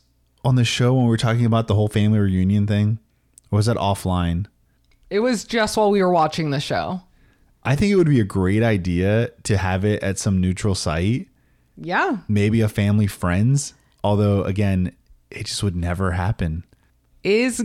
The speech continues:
Speaker 2: Garrison's house neutral enough?
Speaker 1: I would say no, and it's also too small.
Speaker 2: Yeah, that's true.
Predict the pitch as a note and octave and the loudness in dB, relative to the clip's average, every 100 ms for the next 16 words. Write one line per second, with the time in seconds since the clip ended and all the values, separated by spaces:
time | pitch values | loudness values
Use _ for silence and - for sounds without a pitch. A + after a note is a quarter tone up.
0 | F3+ F#3+ F#3 F#3+ - F#3+ F#3+ - E3+ F3 | -4 0 2 0 0 -2 -2 0 2 2
1 | E3+ - - F3 F3 F3 F3 - F3 E3 | 0 -6 -6 -2 0 0 -2 -2 0 0
2 | - E3+ E3 E3 C3+ - - - - - | -2 -2 0 0 0 -2 -8 -16 -20 -20
3 | - _ _ A#2+ D3 D#3 - E3 C3+ A2 | -20 _ _ 0 2 2 0 0 2 2
4 | A2 A#2 A#2+ A#2+ - A2+ A#2 A2 G#2 G2 | 2 2 2 2 0 0 2 0 0 -2
5 | - G2 G2 F2+ - D2+ B1 C2+ F#2+ _ | 0 -2 -2 -4 -4 -4 -6 -8 -10 _
6 | _ - _ _ - A#3+ B3 A#3 - _ | _ -20 _ _ -10 -4 -4 -4 -10 _
7 | - G3 - - D3 E3 | -10 -8 -6 -4 -2 -4